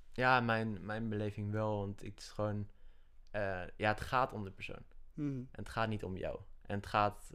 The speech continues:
Speaker 1: weet je, ik had eerst bijvoorbeeld als marketingtrucje ook weer,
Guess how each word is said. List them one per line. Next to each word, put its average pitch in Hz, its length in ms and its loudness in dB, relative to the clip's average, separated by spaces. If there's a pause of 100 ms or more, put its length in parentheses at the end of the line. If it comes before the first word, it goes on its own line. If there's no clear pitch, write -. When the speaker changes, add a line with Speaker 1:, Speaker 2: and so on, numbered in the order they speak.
Speaker 1:
weet 95 180 -8
je, 107 60 -4
ik 104 120 -4
had 104 180 -2
eerst 104 260 -4
bijvoorbeeld 98 360 -4
als 90 100 -2
marketingtrucje 95 640 0
ook 95 100 -6
weer, 98 220 -4